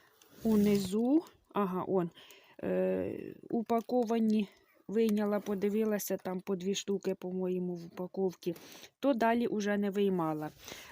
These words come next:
Е, тому зараз буду разом з вами розпаковувати і дивитися, що тут вийшло. Ось це велике, зараз поки що повиймаю, це, здається, м, здається, це кипарисовик,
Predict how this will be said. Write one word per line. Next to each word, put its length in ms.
Е, 440
тому 260
зараз 460
буду 320
разом 360
з 120
вами 420
розпаковувати 1000
і 160
дивитися, 720
що 320
тут 320
вийшло. 580
Ось 200
це 220
велике, 600
зараз 440
поки 260
що 160
повиймаю, 760
це, 200
здається, 600
м, 380
здається, 640
це 240
кипарисовик, 1200